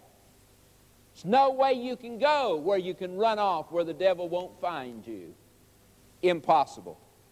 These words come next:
And of course, there were some people, a lot of people that got out of slavery simply by being released.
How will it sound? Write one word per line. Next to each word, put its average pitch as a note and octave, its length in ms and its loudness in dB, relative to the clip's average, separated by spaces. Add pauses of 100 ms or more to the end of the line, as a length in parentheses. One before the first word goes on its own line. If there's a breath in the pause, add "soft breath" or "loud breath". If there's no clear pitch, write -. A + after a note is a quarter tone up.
(600)
And C#3+ 140 2
of C3 60 -8
course, F3+ 300 4
there D3+ 180 2
were C3 80 -4
some D3+ 260 -10
people, E3 360 -2
a A2 100 -4
lot E3 300 6
of - 100 -12
people B2+ 260 -8
that A#2 120 -12
got A2+ 200 -2
out G2+ 160 -4
of F2 80 -20
slavery F3 540 -4 (360)
simply E3+ 540 -6
by C#3 300 4
being C#3 560 -6
released. B2 680 -4